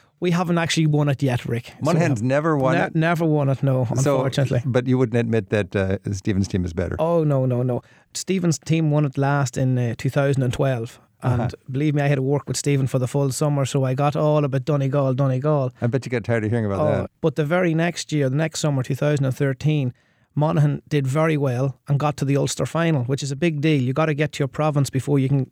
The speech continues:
Speaker 1: go on to
Speaker 2: Ah.
Speaker 1: the All-Ireland. But who did we meet? Only what was supposed to be the next greatest dynasty of football, Donegal. Everybody said they were gonna win the All-Ireland hands down.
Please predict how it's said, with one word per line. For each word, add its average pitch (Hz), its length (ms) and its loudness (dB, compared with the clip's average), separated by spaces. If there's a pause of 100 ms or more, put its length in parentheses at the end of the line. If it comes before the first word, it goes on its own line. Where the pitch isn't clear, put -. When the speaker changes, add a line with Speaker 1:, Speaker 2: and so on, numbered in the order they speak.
Speaker 1:
go 139 160 2
on 139 120 2
to 139 80 0
Speaker 2:
Ah. 131 40 0
Speaker 1:
the 139 60 2
All-Ireland. 135 460 0 (380)
But 139 120 0
who 170 160 2
did 160 140 0
we 143 140 2
meet? 139 280 0 (120)
Only 139 340 2 (380)
what 143 160 0
was 143 120 2
supposed 151 380 0
to 143 60 -4
be 143 100 2
the 135 100 0
next 147 360 0 (100)
greatest 151 500 0
dynasty 139 460 2
of 123 80 0
football, 127 440 0 (120)
Donegal. 139 680 0 (200)
Everybody 139 400 0
said 135 220 -2
they 131 60 0
were 131 60 0
gonna 135 180 0
win 143 200 2
the 139 80 2
All-Ireland 135 460 0
hands 131 280 0
down. 139 320 -2